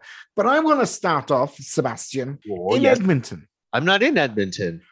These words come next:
Speaker 1: Well, we are starting in Edmonton, uh,
Speaker 2: We're
Speaker 1: metaphorically
Speaker 2: teleporting our
Speaker 1: speaking.
Speaker 2: minds to the
Speaker 1: Yes,
Speaker 2: far off
Speaker 1: transport,
Speaker 2: land.
Speaker 1: cast ye mind to Edmonton, uh, Alberta.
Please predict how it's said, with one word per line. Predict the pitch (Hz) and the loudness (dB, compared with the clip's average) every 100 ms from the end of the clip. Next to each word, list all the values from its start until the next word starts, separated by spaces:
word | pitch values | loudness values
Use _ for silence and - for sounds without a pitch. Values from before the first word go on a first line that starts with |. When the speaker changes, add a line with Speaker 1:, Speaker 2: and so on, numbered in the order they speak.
| _ | _
Speaker 1:
Well, | - 170 180 190 | -2 2 2 0
we | 160 190 | 2 2
are | 175 | 2
starting | - 202 175 160 170 156 | -2 -2 -2 -2 -4 -6
in | 139 | -8
Edmonton, | 120 110 110 - 147 | -10 -10 -10 -8 -6
uh, | 160 127 120 120 117 117 117 117 | -6 -6 -6 -4 -4 -4 -6 -2
Speaker 2:
We're | |
Speaker 1:
metaphorically | 147 147 170 147 135 165 156 147 | 0 0 0 0 2 2 2 0
Speaker 2:
teleporting | |
our | 135 | 0
Speaker 1:
speaking. | |
Speaker 2:
minds | 117 113 101 82 - - - - | 2 2 0 -4 -14 -16 -14 -4
to | |
the | |
Speaker 1:
Yes, | 139 135 | 0 4
Speaker 2:
far | 143 139 | 4 4
off | 131 | 0
Speaker 1:
transport, | - 190 247 120 - 190 131 | 0 2 2 2 0 0 0
Speaker 2:
land. | 98 - _ - | -2 -6 _ -10
Speaker 1:
cast | - 359 - - 240 | -2 0 -2 -8 -8
ye | 214 | -8
mind | 190 175 160 156 160 170 - - | -4 -4 -4 -4 -6 -8 -12 -10
to | 147 123 120 - | -6 -4 -4 -4
Edmonton, | 127 123 117 123 156 _ _ _ - | -4 -2 -6 -8 -14 _ _ _ -10
uh, | 117 117 - | -6 -6 -4
Alberta. | 117 107 113 110 98 | -6 -4 -4 -6 -8